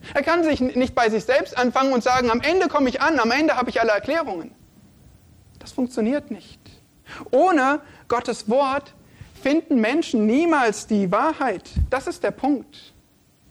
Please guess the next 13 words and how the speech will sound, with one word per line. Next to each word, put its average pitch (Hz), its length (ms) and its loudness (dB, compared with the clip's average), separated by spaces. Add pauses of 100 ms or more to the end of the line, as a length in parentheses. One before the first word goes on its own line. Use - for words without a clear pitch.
(960)
Man 196 120 -6
könnte 233 220 2
auch 214 100 0
sagen, 226 340 2
ohne 311 300 2
Gottes 240 340 -2
Wort 247 340 2 (540)
ist 247 240 -2
Philosophie 277 800 0 (260)
nur 220 380 2 (100)
Philo 262 580 4 (300)
ohne 262 200 2
Sophie. 240 540 -2